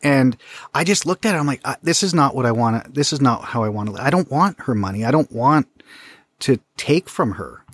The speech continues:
And I think what I realized is when I met her in two thousand one, I was a very different person. I, you know, in my twenties and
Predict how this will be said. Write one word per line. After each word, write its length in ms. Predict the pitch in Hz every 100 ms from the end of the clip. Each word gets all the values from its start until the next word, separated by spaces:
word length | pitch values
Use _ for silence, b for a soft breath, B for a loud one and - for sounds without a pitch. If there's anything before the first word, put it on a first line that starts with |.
| -
And 340 | 139 139 135 -
I 100 | 143
think 480 | - 185 185 - _ _
what 200 | 147 147
I 60 | 143
realized 680 | 131 143 165 165 139 127 131
is 240 | 123 113 B B B
when 140 | - 143
I 80 | 135
met 160 | 151
her 100 | 160
in 120 | 147
two 180 | 127 135
thousand 460 | 127 123 117 107 110
one, 420 | 139 190 107 101 B B B B _ _ -
I 140 | 147
was 160 | 196 143
a 60 |
very 260 | 123 123 120
different 340 | 110 - 101
person. 420 | - 202 214 - 110
I, 180 | 107 104
you 140 | 147
know, 180 | 123 117
in 180 | - 131
my 140 | 123
twenties 680 | - - 113 123 131 135 117
and 240 | 107 104